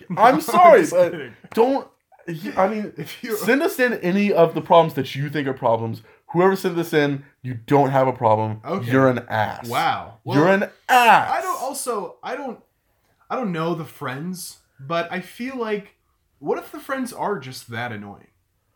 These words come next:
Speaker 1: Like, imagine,
Speaker 2: Why are
Speaker 1: okay,
Speaker 2: you friends with them
Speaker 1: that's
Speaker 2: then?
Speaker 1: true. Imagine, y-, maybe you're just, you know, you don't wanna hurt their feelings to their face. Okay, just in any friend group.
Speaker 2: Okay.
Speaker 1: Any friend group you've ever been in.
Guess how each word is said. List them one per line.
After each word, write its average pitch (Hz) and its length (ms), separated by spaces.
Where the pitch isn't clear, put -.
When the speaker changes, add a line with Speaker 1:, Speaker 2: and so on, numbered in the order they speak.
Speaker 1:
Like, 156 160
imagine, 202 260
Speaker 2:
Why 185 180
are 214 100
Speaker 1:
okay, 208 80
Speaker 2:
you 196 120
friends 196 340
with 190 140
them 147 100
Speaker 1:
that's 113 120
Speaker 2:
then? 101 120
Speaker 1:
true. 95 220
Imagine, 175 500
y-, - 600
maybe 165 340
you're 190 100
just, 180 360
you 156 340
know, 151 360
you 120 100
don't 131 180
wanna 143 140
hurt 156 180
their 165 140
feelings 135 480
to 123 60
their 113 120
face. 117 500
Okay, 143 220
just - 320
in 190 160
any 214 220
friend 131 360
group. 92 240
Speaker 2:
Okay. 113 240
Speaker 1:
Any 143 240
friend 135 300
group 107 220
you've 127 160
ever 120 200
been 104 220
in. - 80